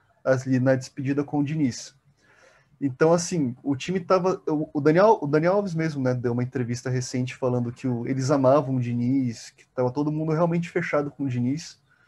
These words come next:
É, então, eu tenho um pouco de medo de como o elenco vai aceitar o próximo técnico, sabe? Hum, acho que é mais isso.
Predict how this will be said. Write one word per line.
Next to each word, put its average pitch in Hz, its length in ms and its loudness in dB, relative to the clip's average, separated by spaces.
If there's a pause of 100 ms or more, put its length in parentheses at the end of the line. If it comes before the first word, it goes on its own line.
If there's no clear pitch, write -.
(1040)
É, 131 580 6
então, 156 420 -2 (220)
eu 156 100 -2
tenho 175 180 2
um 170 40 -2
pouco 196 220 0
de 151 140 -2
medo 165 280 4
de 131 160 -2
como 165 280 -2
o 180 60 6
elenco 185 560 2 (320)
vai 147 140 6
aceitar 147 720 2
o 143 120 -10
próximo 147 400 -2
técnico, 120 640 -2 (360)
sabe? 117 400 -6 (960)
Hum, 120 300 -10 (260)
acho 127 220 -2
que 151 60 -2
é 139 40 2
mais 139 280 -2
isso. - 320 -8